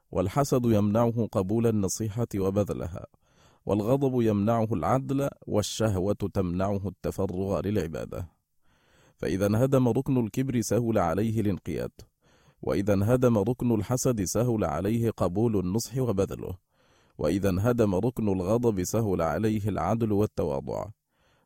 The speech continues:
وإذا انهدم ركن الشهوة سهل عليه الصبر والعفاف والعبادة. وزوال الجبال عن أماكنها أيسر من زوال هذه الأربعة عمن بلي بها،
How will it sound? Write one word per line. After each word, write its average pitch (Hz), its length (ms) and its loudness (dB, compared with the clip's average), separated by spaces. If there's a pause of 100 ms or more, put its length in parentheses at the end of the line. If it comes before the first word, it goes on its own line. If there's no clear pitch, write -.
وإذا 101 320 2
انهدم 110 500 4
ركن 107 340 -2
الشهوة 123 600 0
سهل 104 460 0
عليه 101 460 -2
الصبر 113 500 -2
والعفاف 107 720 0
والعبادة. 92 800 -2 (960)
وزوال 131 600 4
الجبال 104 600 2
عن 98 240 2
أماكنها 98 920 0
أيسر 101 380 0
من 95 260 0
زوال 95 440 2
هذه 95 480 0
الأربعة 95 640 0
عمن 92 760 0
بلي 98 360 2
بها، 82 380 -4